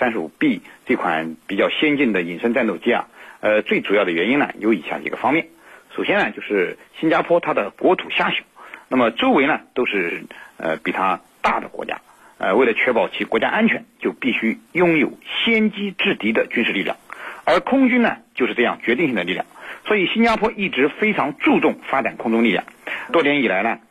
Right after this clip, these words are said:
呃，新加坡空军啊一直拥有东南亚空军第一的名头。呃，近年来，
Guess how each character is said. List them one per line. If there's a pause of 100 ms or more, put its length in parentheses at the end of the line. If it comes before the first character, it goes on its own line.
(140)
呃，
新
加
坡
空
军
啊
一
直
拥
有 (140)
东
南
亚
空
军
第
一
的
名
头。 (500)
呃，
近
年
来，